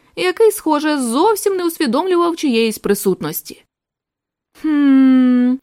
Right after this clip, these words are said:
вимовив доктор Ріджвей, закінчивши огляд, «цікавий випадок». «Мозкова гарячка?» припустив я.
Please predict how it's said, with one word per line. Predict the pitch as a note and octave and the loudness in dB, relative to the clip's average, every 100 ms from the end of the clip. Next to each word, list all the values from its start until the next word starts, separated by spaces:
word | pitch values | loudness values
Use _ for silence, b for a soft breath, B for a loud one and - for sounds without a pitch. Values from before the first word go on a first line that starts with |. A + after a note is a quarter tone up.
| _ - | _ -4
вимовив | B3 B3 A#3+ A#3 | 0 2 2 4
доктор | A3 A3 B3 B3 | 2 2 0 0
Ріджвей, | A#3+ G3+ G#3 A3 | -2 -2 0 0
закінчивши | G#3 A3 A3+ A3+ G#3 A3+ | 0 -2 -2 -2 -2 0
огляд, | A3+ G#3 A3 A3 - _ _ _ | 0 0 -4 -8 -10 _ _ _
«цікавий | - G#4+ G#4+ - F4 D4 C4 C#4 | -2 0 0 2 4 4 4 2
випадок». | C4+ C#4 C4+ C#4 C#4+ D#4 - _ _ _ _ _ _ _ _ | 2 0 0 -2 -2 -6 -12 _ _ _ _ _ _ _ _
«Мозкова | G3 G3 - G#3 C4+ | -2 -2 0 2 2
гарячка?» | A#3+ G3 A#3 - - E4 - _ _ | 0 0 -2 -2 -4 -6 -8 _ _
припустив | A#4+ A#4 G4 D4 B3 | 0 2 2 0 -2
я. | G3+ D#3+ | -2 -4